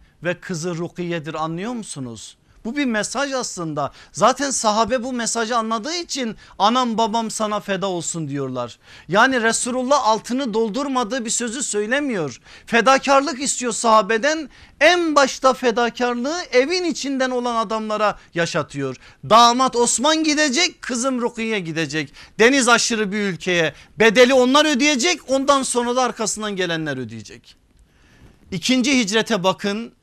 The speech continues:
Cafer bin Ebi Talip, Esma binti Ümeys. Belli. Aleyhissalatü vesselam Efendimiz hicret ediyor, Medine'ye geliyor. Askeri seferler için hazırlıklar başlıyor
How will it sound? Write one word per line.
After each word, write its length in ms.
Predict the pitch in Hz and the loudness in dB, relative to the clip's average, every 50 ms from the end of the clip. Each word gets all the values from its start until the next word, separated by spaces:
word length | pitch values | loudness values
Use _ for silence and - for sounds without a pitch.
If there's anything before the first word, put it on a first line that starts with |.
| _ _ | _ _
Cafer 460 | - 180 180 175 175 - 190 180 160 165 | 0 0 0 0 0 -2 -4 -4 -4 -6
bin 100 | 170 170 | -6 -6
Ebi 240 | 160 151 156 156 | -6 -6 -8 -10
Talip, 420 | 156 - 156 147 156 190 233 226 _ _ _ _ _ _ _ _ _ - | -8 -4 -4 -4 -4 -4 -6 -8 _ _ _ _ _ _ _ _ _ -8
Esma 380 | 147 151 - - 170 175 156 139 | -6 -6 -4 -4 -6 -6 -6 -6
binti 280 | 147 139 135 - - 208 | -6 -8 -10 -10 -12 -14
Ümeys. 580 | 226 214 240 226 185 156 - - - - - _ _ _ _ _ _ _ _ - - - _ - | -14 -12 -14 -14 -14 -14 -12 -14 -14 -16 -18 _ _ _ _ _ _ _ _ -20 -20 -18 _ -4
Belli. 460 | 175 185 190 214 247 311 311 247 160 - _ _ _ _ _ _ _ _ _ _ _ - _ _ - | -4 -2 -2 -2 -4 -6 -6 -6 -8 -12 _ _ _ _ _ _ _ _ _ _ _ -20 _ _ 0
Aleyhissalatü 680 | 175 214 247 269 240 - - 277 294 302 269 - 262 | 2 2 2 2 0 2 2 2 2 2 0 0 -2
vesselam 440 | 277 269 - - - 285 302 302 294 | -2 -2 -2 0 0 0 0 0 -2
Efendimiz 420 | 240 - 269 269 277 302 302 202 233 | -2 -2 -2 -2 -2 -4 -4 -4 -4
hicret 360 | 247 208 226 302 285 - 233 | -4 -4 -2 -4 -4 -2 -2
ediyor, 320 | 214 170 165 160 147 135 | -4 -2 -2 -4 -4 -4
Medine'ye 480 | 147 185 214 220 208 269 277 262 247 226 | -4 -2 -2 -2 -2 0 0 0 0 0
geliyor. 600 | 180 175 160 139 135 131 123 117 - - - _ _ _ _ - _ _ _ - - - _ _ _ _ - | 0 0 -2 -2 -2 -4 -6 -6 -8 -12 -16 _ _ _ _ -20 _ _ _ -20 -20 -20 _ _ _ _ 0
Askeri 500 | - - - - - - 269 285 311 320 | 0 2 2 0 -2 -2 -2 -2 -2 -4
seferler 560 | - - 285 262 262 269 269 269 269 294 294 285 | -4 -2 -2 -2 0 0 0 0 0 -2 -4 -6
için 240 | 269 - - 285 | -6 -6 -6 -4
hazırlıklar 720 | 269 262 269 240 202 254 240 233 262 - - 254 262 240 214 | -2 -2 -2 -2 -2 -4 -6 -6 -6 -2 0 0 0 0 0
başlıyor 600 | 226 220 214 - - 208 247 277 302 285 247 - | -2 -4 -4 -4 -8 -6 -4 -4 -4 -6 -8 -12